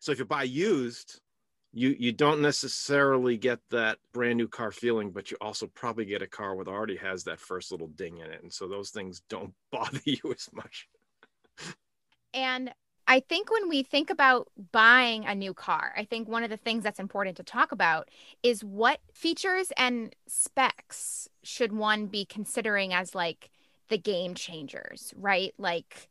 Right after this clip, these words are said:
Speaker 2: a utility vehicle versus a four-door sedan vehicle versus a hybrid versus a plug-in.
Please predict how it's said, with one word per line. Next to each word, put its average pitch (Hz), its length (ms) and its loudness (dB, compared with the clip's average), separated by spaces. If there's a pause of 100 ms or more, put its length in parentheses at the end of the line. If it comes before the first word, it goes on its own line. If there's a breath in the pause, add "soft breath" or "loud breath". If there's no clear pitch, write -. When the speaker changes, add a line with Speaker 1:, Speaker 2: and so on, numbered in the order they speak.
(500 soft breath)
Speaker 2:
a 247 60 6
utility 220 600 0
vehicle 185 500 0
versus 175 840 -2 (120)
a 196 60 -2
four-door 185 460 0
sedan 175 520 -4
vehicle 156 680 -8
versus 190 640 -2
a 190 40 -6
hybrid 180 880 2
versus 196 360 -2
a 185 60 -6
plug-in. 175 720 -2